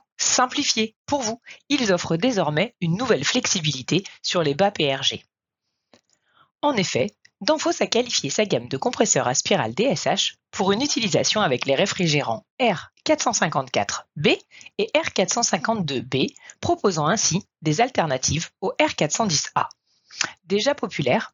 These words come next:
auprès des refroidisseurs commerciaux et des systèmes de toiture utilisant le R quatre cent dix A avec la technologie I D V, Intermediate Discharge Valve, en français,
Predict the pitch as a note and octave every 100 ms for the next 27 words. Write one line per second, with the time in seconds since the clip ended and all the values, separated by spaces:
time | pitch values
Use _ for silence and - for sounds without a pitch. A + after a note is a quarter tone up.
0 | - F#3 - D#3 B2+ F#3 - A3 F3+ -
1 | C#3 - D3+ F3 - B3 C#3 B2 A2 E3+
2 | D3+ A#2+ C3+ C#3 B3 C#4 - - - -
3 | G3 G#3 E3 D#3 C#3+ C3+ F#3 F3+ C#3 -
4 | B2+ C3 - - D#4 - _ _ - F3+
5 | D3+ D3+ B2+ C#3+ C#3 B2+ C3 - - _
6 | _ D3 C#3 F3+ A#3 C4 _ _ _ -
7 | C#4 A3+ G3+ F3+ D3+ B2 A#2+ - E3 F3+
8 | A3 - B3 B3 - - - E3 C#3+ -
9 | - _ _ _ D3+ D3 C#3 - B2+ F#3